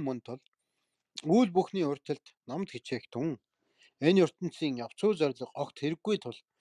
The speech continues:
алсаа дээдийн номтой зөвлөөрэй." Ашид мөнхийн хүнс тариалан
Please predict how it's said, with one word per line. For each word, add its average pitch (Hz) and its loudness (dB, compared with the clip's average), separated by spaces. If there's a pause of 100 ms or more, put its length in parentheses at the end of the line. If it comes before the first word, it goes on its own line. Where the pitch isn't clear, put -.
(300)
алсаа 147 0 (260)
дээдийн 190 2
номтой 151 -2 (280)
зөвлөөрэй." 120 -6 (2000)
Ашид 156 2
мөнхийн 208 8
хүнс 175 4
тариалан 143 6